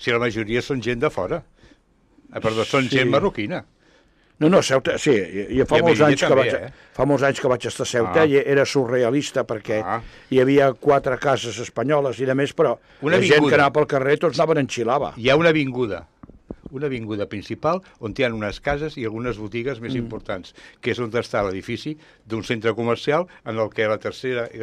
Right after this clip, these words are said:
Speaker 1: les plantes són els jutjats
Speaker 2: Mm.
Speaker 1: i la quarta la, l'Audiència Nacional.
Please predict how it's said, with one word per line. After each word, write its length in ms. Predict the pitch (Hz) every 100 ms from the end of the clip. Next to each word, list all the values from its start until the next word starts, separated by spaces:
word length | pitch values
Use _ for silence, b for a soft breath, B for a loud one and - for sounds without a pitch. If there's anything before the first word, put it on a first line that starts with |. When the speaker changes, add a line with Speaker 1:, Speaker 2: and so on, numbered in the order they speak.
| 110
Speaker 1:
les 220 | 117 98
plantes 340 | - 127 110 101
són 120 | 127 113
els 100 | 98
jutjats 480 | 110 107 170 190 B B
Speaker 2:
Mm. 140 | 117 110
Speaker 1:
i 40 |
la 100 | 110
quarta 320 | 101 127 - 147
la, 340 | 113 98 95
l'Audiència 480 | 90 95 110 101 101
Nacional. 420 | 98 110 92